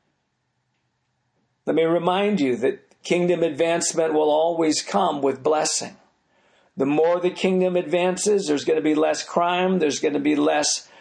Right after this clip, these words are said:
um, disasters, there's gonna be less disease, there's gonna be less divorce, less family dysfunction, less poverty, less addictive behaviors. Wherever the kingdom is advancing,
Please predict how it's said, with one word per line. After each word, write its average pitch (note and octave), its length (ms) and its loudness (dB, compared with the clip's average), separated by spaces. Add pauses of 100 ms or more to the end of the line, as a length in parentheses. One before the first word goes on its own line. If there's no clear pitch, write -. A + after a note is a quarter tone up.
(300)
um, C3 440 -2 (400)
disasters, F3 880 0
there's C3 180 -2
gonna D3 120 0
be C#3+ 100 0
less D3+ 300 0
disease, G3 600 0
there's C3+ 140 -4
gonna C#3+ 120 -2
be D3+ 60 2
less D3 260 0
divorce, F#3 640 0
less C#3+ 220 0
family D#3 380 0
dysfunction, F#3 800 0
less D3 260 0
poverty, F3 760 -2 (520)
less D3+ 400 0
addictive D#3 540 0
behaviors. E3+ 800 2
Wherever E3+ 440 2
the G3+ 100 0
kingdom G3+ 380 0
is G3 140 2
advancing, C#3+ 720 -2